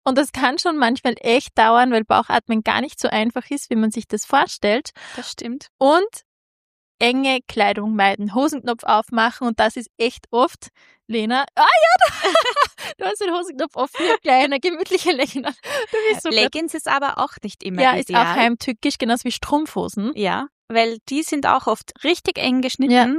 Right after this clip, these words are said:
Speaker 2: und haben oft eine blöde Länge beim Bauch.
Speaker 1: Mhm, beim Bund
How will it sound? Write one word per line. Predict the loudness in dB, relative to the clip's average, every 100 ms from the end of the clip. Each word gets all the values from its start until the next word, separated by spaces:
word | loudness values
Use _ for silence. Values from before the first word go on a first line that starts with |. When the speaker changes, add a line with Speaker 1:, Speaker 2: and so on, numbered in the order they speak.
| -4
Speaker 2:
und | -2 -2 -2 -2
haben | 0 0 -2
oft | -4 -2
eine | -4 -4
blöde | -4 -4 -2
Länge | -4 -2 -2 -2 -2
beim | -4 -4
Bauch. | 0 4 4
Speaker 1:
Mhm, | 4
beim | 2 0
Bund | 0 0 0